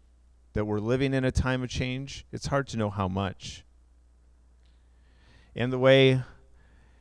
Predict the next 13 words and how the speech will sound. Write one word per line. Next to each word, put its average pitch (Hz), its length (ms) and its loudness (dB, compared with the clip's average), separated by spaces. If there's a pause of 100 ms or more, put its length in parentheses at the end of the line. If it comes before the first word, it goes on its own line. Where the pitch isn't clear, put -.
(580)
forward 127 480 2
is 104 200 -4
unknown. 107 600 -2 (3000)
When 90 240 -6
this 95 180 -2
is 92 120 -6
just - 420 -6 (260)
often 95 360 2
the 92 80 -4
case, - 680 -4
when 101 300 -2
a 92 140 -4
society 110 840 0